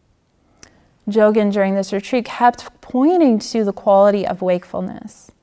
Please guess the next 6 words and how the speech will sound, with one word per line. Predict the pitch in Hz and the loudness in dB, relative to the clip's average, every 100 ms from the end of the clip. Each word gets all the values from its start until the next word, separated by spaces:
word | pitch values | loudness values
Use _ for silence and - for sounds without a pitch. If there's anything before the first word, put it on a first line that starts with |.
| _ _ _ _ _ _ _ | _ _ _ _ _ _ _
Wakefulness | 202 202 202 214 202 185 | 0 0 0 -2 -2 -2
is | 185 190 | -4 -2
not | 190 190 190 | -2 -2 -4
swayed | - - 190 180 | -6 -2 0 0
by | 185 170 165 | -2 -4 -4
anxiety. | 170 185 92 - 90 - 76 - | -6 -8 -8 -8 -8 -10 -14 -16